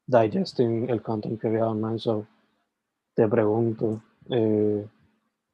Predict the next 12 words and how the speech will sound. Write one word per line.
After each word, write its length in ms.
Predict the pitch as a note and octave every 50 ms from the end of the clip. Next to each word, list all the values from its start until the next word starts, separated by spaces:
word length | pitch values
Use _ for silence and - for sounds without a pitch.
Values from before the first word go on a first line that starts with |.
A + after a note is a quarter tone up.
| _ _ -
were 160 | D3 B2 A#2+
there 160 | A#2 A#2+ A#2
any 160 | B2 B2 C3
specific 540 | B2+ - - B2+ A#2 - F3+ F3+ - C3 A2+ A2+
YouTubers 680 | B2 A#2 A#2+ A2+ - B2+ A#2+ A2+ A2+ A2+ A2+ A2+ A2+ -
or 160 | A#2 G#2+ G#2+
content 400 | - A#2 A2 G#2+ A#2+ A2+ A2 -
creators 340 | - A#2+ A2 G#2+ A2+ A2 -
que 260 | - A2+ G#2+ G#2 G#2+ -
te 80 | -
inspiraron 560 | A2+ G#2 - - - A2+ G#2+ G#2+ A#2 A2+ A2+
a, 200 | A2+ A2 G#2+ G2+